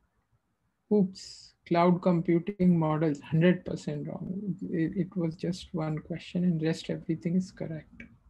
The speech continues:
So we can, uh, improve where we were wrong. Let's see. So first answer itself was wrong. See, uh,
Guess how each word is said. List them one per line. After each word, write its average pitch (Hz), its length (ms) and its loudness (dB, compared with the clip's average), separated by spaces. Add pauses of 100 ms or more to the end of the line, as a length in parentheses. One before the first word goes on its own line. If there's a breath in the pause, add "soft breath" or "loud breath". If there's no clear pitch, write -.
(1080)
So 165 560 0
we 175 280 4
can, 180 600 0 (640)
uh, 175 220 0
improve 170 640 6 (280)
where 156 300 2
we 147 180 0
were 143 160 -4
wrong. 160 380 -8 (320)
Let's 156 380 -4
see. 185 260 0 (600)
So 190 120 -4
first 208 560 4
answer 196 420 6
itself 202 440 4
was 175 260 4
wrong. 151 380 0
See, 214 320 -2 (1080)
uh, 160 540 2